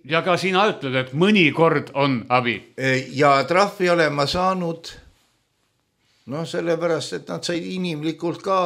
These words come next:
Speaker 2: aru, et ega selle koha peal ei ole viisakas trahvi teha, aga neil oli käsk.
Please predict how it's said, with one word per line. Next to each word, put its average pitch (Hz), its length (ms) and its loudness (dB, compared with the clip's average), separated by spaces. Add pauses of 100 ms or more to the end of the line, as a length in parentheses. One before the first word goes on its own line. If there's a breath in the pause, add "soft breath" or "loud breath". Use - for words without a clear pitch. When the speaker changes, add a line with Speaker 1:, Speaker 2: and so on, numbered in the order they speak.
(120)
Speaker 2:
aru, 160 240 0 (100)
et 139 240 -6
ega 147 160 -2
selle 156 320 -2
koha 160 320 0
peal 151 160 -2
ei 170 160 2
ole 180 320 0
viisakas 135 640 -6
trahvi 151 480 -4
teha, 147 320 -2
aga 139 160 -6
neil 135 320 -8
oli 104 160 -10
käsk. - 640 -8